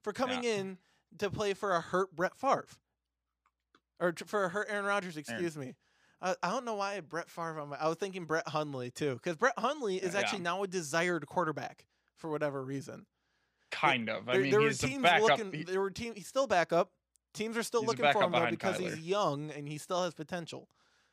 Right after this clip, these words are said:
Speaker 1: He's still somewhat desirable for his
Speaker 2: Yeah.
Speaker 1: situation. But
Speaker 2: I,
Speaker 1: yeah.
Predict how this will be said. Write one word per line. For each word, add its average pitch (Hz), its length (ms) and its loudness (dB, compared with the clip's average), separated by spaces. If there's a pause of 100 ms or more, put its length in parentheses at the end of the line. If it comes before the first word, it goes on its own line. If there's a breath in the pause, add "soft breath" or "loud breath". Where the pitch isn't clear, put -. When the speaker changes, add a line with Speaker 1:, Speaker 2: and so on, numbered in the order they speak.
(340)
Speaker 1:
He's 180 100 -12
still 208 240 -2
somewhat 190 420 -6
desirable 147 720 -4
for 147 200 -6
his 139 200 -6 (240)
Speaker 2:
Yeah. - 80 -6
Speaker 1:
situation. 131 600 -6 (1500)
But 190 180 0
Speaker 2:
I, 202 240 6 (140)
Speaker 1:
yeah. 151 240 -6